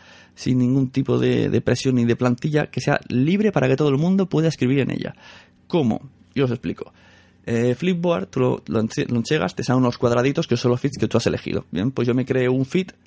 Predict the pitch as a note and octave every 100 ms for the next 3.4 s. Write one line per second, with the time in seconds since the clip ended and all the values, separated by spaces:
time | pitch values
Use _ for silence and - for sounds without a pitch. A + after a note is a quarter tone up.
0 | _ _ _ _ _ _ _ _ _ -
1 | - - A#2 A2 G#2+ A2 A2 A#2+ - -
2 | - B2 F#2+ A2+ A2+ - A#2 C3 C3+ B2
3 | A#2 A#2+ A#2+ A2